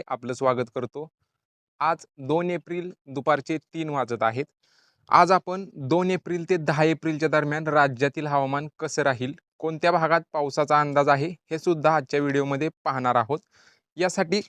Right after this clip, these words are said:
व्हिडिओ शेवटपर्यंत नक्की पहा. सर्वप्रथम सध्या जर महाराष्ट्राच्या जवळून जर पाहायचं गेलं तर थोडंफार लातूर जिल्ह्याच्या दक्षिण भागात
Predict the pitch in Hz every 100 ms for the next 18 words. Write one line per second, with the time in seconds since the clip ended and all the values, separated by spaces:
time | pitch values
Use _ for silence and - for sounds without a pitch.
0 | _ _ - 151 156 160 160 160 143 139
1 | 139 127 120 170 190 _ _ 127 143 147
2 | 139 120 101 85 _ _ _ _ _ _
3 | _ _ _ _ _ _ - 202 196 208
4 | 202 208 202 180 156 160 175 175 156 151
5 | 139 156 156 147 147 151 151 151 143 151
6 | 131 151 143 143 170 - 175 175 170 170
7 | 175 165 156 156 156 156 151 151 160 147
8 | - 156 151 143 131